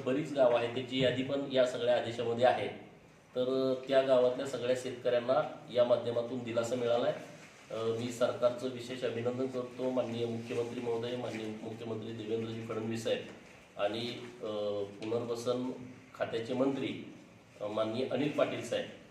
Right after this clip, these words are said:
आणि आपल्या सांगलीचे जिल्हाधिकारी यांनी तात्काळ, अ, राज्य सरकारनं सूचना दिल्याच्या नंतर तात्काळ, अ, इथला अहवाल त्यांचा त्यांनी राज्य सरकारला पाठवून दिला.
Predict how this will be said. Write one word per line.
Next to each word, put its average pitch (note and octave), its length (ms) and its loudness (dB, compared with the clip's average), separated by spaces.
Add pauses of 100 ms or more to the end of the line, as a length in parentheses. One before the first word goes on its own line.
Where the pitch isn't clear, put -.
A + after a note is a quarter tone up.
(200)
आणि A2+ 300 -2
आपल्या A#2 280 0
सांगलीचे A#2+ 680 0 (480)
जिल्हाधिकारी B2+ 520 4
यांनी A#2+ 640 -6 (120)
तात्काळ, B2 420 6 (600)
अ, G#2+ 100 -2
राज्य G#2+ 240 2
सरकारनं B2 440 0
सूचना A#2 340 0
दिल्याच्या A2+ 400 0
नंतर B2 320 6 (400)
तात्काळ, B2 400 2 (480)
अ, A2 180 -2
इथला A2 300 0
अहवाल A#2+ 340 4
त्यांचा A#2+ 240 0
त्यांनी A#2 240 -4
राज्य A2+ 240 -2
सरकारला A2+ 400 -2
पाठवून A2 360 -2
दिला. G2 180 -2